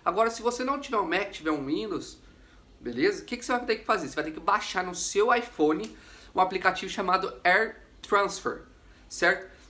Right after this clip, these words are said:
Você vai abrir esse aplicativo no seu iPhone e ele vai gerar um I P. Esse I P você vai colocar na barra de endereço do P C. Você vai abrir um site e colocar na barra de endereço lá esse I P. Aí a,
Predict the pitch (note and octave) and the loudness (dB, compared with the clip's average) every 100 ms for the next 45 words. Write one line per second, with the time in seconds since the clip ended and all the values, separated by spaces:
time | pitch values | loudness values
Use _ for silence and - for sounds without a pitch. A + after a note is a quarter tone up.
0 | - - C#3+ C3+ D3+ C#3 C3 C3 D3 B3 | -20 -10 -8 -6 -2 2 2 2 0 0
1 | C#4+ C4+ B3 A#3 A3+ F3+ D#3+ D#3 - A3 | -2 -4 -2 -2 -2 -6 -4 -2 2 4
2 | B3+ - D#3 F#3+ F#3+ F#3 F#3 G3 F#3 A3+ | 2 0 -2 0 0 0 0 0 0 -2
3 | - F#3 D3+ - - - - - - - | -2 2 2 2 -16 -20 -20 -20 -20 -20
4 | - - - - - - - B3+ C4 G#3+ | -20 -20 -20 -20 -20 -10 2 2 2 -6
5 | - - A3 - - - - - D#3 C#3 | -4 2 2 2 -10 -20 -16 -8 0 2
6 | C#3+ G3+ - - - F3+ F3+ F3 F3 D#3+ | 2 -2 -8 -16 -4 -4 0 0 2 2
7 | F3+ F#3 F#3 G3+ A3 F3+ G3 - - - | 2 0 -6 0 2 2 0 -2 -10 -12
8 | - - - - C#3 C3 G3+ C4 - - | -20 -20 -20 -20 -6 4 4 4 -10 -12
9 | - A#3 - - D#3 - - B2+ B2+ B2+ | 0 0 0 0 0 0 -4 -2 -2 -2
10 | D3 F3 C#3+ E3 - - F#3 F#3 F3 F3 | -6 0 0 0 -2 -6 -2 -2 -2 -4
11 | F3+ F#3+ G#3 F#3 F3+ F#3+ E3 D#3+ - C3 | -4 -2 -2 -2 -4 -2 -2 -4 -6 -4
12 | A2+ - - - - - - - - - | -4 -10 -20 -20 -20 -20 -20 -20 -20 -20
13 | - - G#3 F#4+ D4+ - - - - - | -10 0 2 2 -2 -8 -12 -20 -20 0